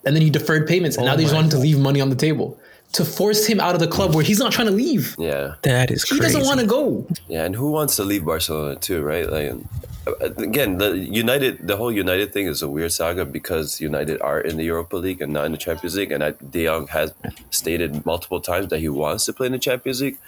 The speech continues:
Speaker 3: but obviously the, the move is attractive to him because he's playing for his, play for his former coach. Barcelona want the money and all, but it's weird, man. It's weird. And even though Barcelona, obviously, with the whole not announcing players, they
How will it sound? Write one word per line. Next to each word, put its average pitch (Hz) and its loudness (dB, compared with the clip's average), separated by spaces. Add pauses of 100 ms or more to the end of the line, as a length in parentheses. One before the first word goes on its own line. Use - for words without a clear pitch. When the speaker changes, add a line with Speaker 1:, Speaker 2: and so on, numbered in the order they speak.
(260)
Speaker 3:
but 78 0
obviously 87 0
the, 71 -2
the 80 -2
move 90 0
is 82 -2
attractive - -4
to 85 -2
him 76 -2
because 76 -4
he's 69 -6
playing 78 -4
for 71 -6
his, 71 -8 (380)
play 87 -2
for 78 -4
his 78 0
former 80 -4
coach. 101 -2 (340)
Barcelona 95 0
want 85 -2
the 76 -4
money 90 0
and 85 0
all, 80 -2
but 82 -2 (420)
it's - 0
weird, 156 2
man. 98 2
It's 107 0
weird. 131 0
And 104 0
even 139 0
though 139 0
Barcelona, 120 0
obviously, 110 0
with 101 0
the 104 -2
whole 101 -2
not 92 0
announcing 90 0
players, 82 -2
they 107 0